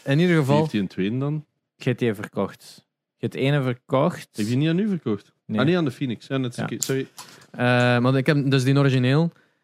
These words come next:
Speaker 1: Is ietsje moeilijker, omdat je daar zo echt alles moet
Speaker 2: Hmm.
Speaker 1: levelen, dacht ik, en, en shit, als ik me goed herinner. Maar in ieder geval, die twee trophies kwamen tekort. Max level Ratchet, Disco Groove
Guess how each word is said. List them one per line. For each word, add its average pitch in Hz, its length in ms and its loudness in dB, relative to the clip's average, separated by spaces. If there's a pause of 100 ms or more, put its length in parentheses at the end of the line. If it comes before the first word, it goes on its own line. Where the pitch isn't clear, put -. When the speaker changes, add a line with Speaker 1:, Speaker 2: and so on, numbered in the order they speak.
(100)
Speaker 1:
Is 131 180 0
ietsje 139 240 0
moeilijker, 139 720 2
omdat 113 460 0
je 113 60 -2
daar 110 180 -2
zo - 100 -6
echt - 220 -10
alles 113 180 -4
moet 117 100 2
Speaker 2:
Hmm. 107 80 0
Speaker 1:
levelen, 139 280 0
dacht 156 200 -2
ik, 165 120 -4
en, 160 280 -2
en 151 200 -2
shit, - 240 -8
als 139 100 -2
ik 143 60 -4
me 139 100 0
goed 160 160 0
herinner. 156 280 0
Maar 127 160 2
in 147 60 4
ieder 185 140 4
geval, 156 160 4
die 156 100 2
twee 165 160 0
trophies 135 260 0
kwamen 117 220 0
tekort. - 340 -14
Max 143 300 0
level 156 260 2
Ratchet, 117 460 -2 (520)
Disco 131 480 0
Groove 117 320 0